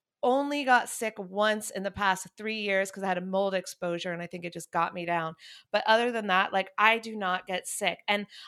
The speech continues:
I don't say this to brag. I say this because, like, we don't have to live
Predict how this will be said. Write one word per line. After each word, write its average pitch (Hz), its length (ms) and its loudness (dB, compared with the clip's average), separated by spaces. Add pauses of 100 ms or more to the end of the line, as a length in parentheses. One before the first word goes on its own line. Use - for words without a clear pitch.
(120)
I 254 140 10
don't 339 240 4
say 302 340 2
this 277 220 0
to 269 100 -2
brag. 269 380 8
I 214 80 8
say 269 240 2
this 277 180 0
because, 254 360 0
like, 226 180 4 (380)
we 269 160 2
don't 330 240 6
have 269 240 6
to 269 120 0
live 254 400 4